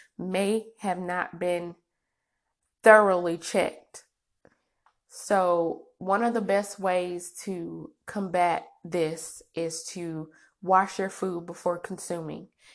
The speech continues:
And studies have shown that baking soda has been the most effective. Yeah, you can run your, your food, your veggies, your fruit, whatever, under hot water.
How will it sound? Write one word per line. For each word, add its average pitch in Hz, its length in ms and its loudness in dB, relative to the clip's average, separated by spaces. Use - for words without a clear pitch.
And 170 320 -2
studies 214 380 0
have 202 200 -2
shown 185 340 -4
that 175 180 -6
baking 202 340 0
soda 170 380 -6
has 180 220 -6
been 170 200 -4
the 165 80 -12
most 214 420 0
effective. - 640 -8
Yeah, 233 440 0
you 185 160 -6
can 233 400 0
run 202 220 -2
your, 190 240 -4
your 190 140 -2
food, 190 580 -4
your 180 160 -4
veggies, 185 460 -4
your 180 100 -4
fruit, 180 360 -6
whatever, 175 580 -6
under 180 220 0
hot 180 320 2
water. 160 520 -2